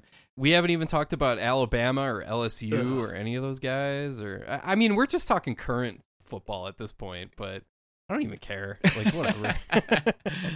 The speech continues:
Speaker 2: I wonder, I, though, if you're, if you're brazen enough to stick around to the end of this episode, that means you're a true college football fan, and you have no choice but to
Speaker 1: Yeah.
Speaker 2: reach out a drunk friend at, uh,
Speaker 1: Yes.
Speaker 2: podcast at gmail dot com and let us know what your, what your college football team is.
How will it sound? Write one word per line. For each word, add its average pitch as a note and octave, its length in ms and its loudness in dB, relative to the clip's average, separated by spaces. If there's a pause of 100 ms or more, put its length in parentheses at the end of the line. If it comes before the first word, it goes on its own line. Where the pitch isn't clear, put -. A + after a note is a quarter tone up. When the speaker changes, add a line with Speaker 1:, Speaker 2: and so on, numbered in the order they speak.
(340)
Speaker 2:
I B2+ 60 4
wonder, D3+ 300 2
I, C3 100 6
though, B2 200 4
if A#2+ 260 0
you're, A#2+ 200 -2
if - 160 -6
you're C#3 120 4
brazen C#3+ 480 2
enough B2 280 0
to - 60 -8
stick - 260 -4
around A2+ 220 -2
to A2 60 -4
the G#2 80 -4
end A#2+ 100 -2
of A2 60 0
this A2 200 -4
episode, G#2 600 -6
that B2 100 0
means B2 200 -2
you're A2+ 100 0
a G#2 40 -2
true C#3+ 240 0
college B2 320 -2
football A#2 320 0
fan, B2 460 -2
and A#2+ 140 -6
you D#3 80 2
have B2 100 2
no A2+ 280 0
choice C#3 340 2
but D#3+ 280 4
to G#2 60 -4
Speaker 1:
Yeah. G#2+ 60 -4
Speaker 2:
reach A2 160 -6
out G#2+ 120 -2
a F#2 60 -6
drunk G#2 280 -8
friend G#2+ 360 -8 (540)
at, G2 240 -6
uh, G#2 120 -2 (380)
Speaker 1:
Yes. A#3+ 320 6
Speaker 2:
podcast - 40 -10
at G#2+ 60 -4
gmail A2 280 -6
dot G#2+ 200 -4
com A2+ 200 -4
and A2 80 -6
let A#2+ 120 -2
us - 120 -6
know B2+ 100 -2
what A#2 120 -2
your, G#2+ 200 -6
what G#2+ 200 -8
your C3+ 100 -16
college C3 260 -4
football F#3 300 -2
team F#3 280 -4
is. F#3 360 -2